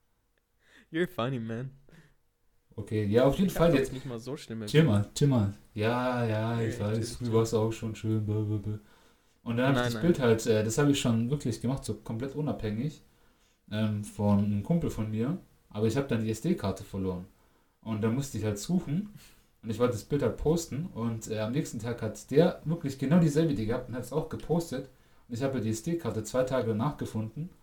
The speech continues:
Speaker 2: Und dann hab ich das Bild halt zwei Tage danach gepostet. Und dann hat er gesagt so,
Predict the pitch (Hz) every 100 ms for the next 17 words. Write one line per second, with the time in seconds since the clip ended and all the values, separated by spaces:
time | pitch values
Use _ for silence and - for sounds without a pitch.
0 | _ _ _ _ _ _ _ - 113 113
1 | 127 127 113 104 - 143 117 - 123 -
2 | 139 147 107 123 165 113 - 151 - 160
3 | 120 120 127 135 123 110 123 123 113 104